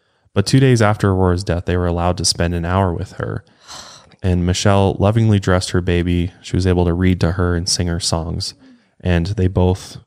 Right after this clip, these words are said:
Speaker 1: remarked that there felt like there was the presence of their child there with, with them.
Speaker 2: <sighs> That's heavy. That's really sad. So it didn't take long for police to put all the pieces together. I mean, here they have this woman whose baby was cut out,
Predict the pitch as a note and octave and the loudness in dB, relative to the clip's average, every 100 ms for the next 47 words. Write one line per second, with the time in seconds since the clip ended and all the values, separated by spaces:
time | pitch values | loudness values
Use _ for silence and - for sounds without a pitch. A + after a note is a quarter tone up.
0 | _ _ _ _ G#2 F#2+ B2+ A#2+ G#2 F2+ | _ _ _ _ 0 2 2 2 0 0
1 | - F#2+ F2+ - A2+ - G2+ G2+ F#2 F2+ | 2 2 0 -2 0 2 0 2 2 0
2 | - - - F2 F2+ F2+ E2+ E2+ G2+ F2 | -4 -6 -2 -2 0 -2 0 0 0 -2
3 | - E2+ F2 - - - - - - - | -2 -2 0 -2 0 -2 -2 -14 -16 -16
4 | - - A2 - - - - - - G#3+ | -10 -8 -8 -8 -10 -10 -12 -10 -10 -8
5 | D#3+ D#3 D3+ - - - _ - _ E3+ | -10 -10 -14 -20 -20 -20 _ -20 _ -20
6 | - - F#3 F3+ - _ _ _ _ _ | -20 -16 -16 -16 -20 _ _ _ _ _
7 | _ - - - _ - - G3 G3 A3 | _ -20 -20 -20 _ -4 0 2 2 0
8 | F#3+ F#3+ F3 C#3+ C3+ C3+ C#3+ _ - D3+ | 0 -2 0 0 0 -2 -6 _ -4 -2
9 | - D3 - C#3+ C#3+ C3+ B2+ - G2+ A#2 | 2 0 0 -4 -4 -4 -4 -6 -6 -6
10 | - C3+ B2 D3 D3 D3 D3+ D3+ D3+ D3 | -4 -2 -2 -2 -2 -2 -2 0 0 0
11 | C#3+ C#3 D3 - C#3 C3+ C3+ C#3+ C#3 B2+ | -2 -2 -4 -4 -4 -4 -4 -6 -4 -4
12 | B2+ C3 - C3+ F3 F#3+ F3 - - | -2 -2 -2 0 2 2 2 -4 -20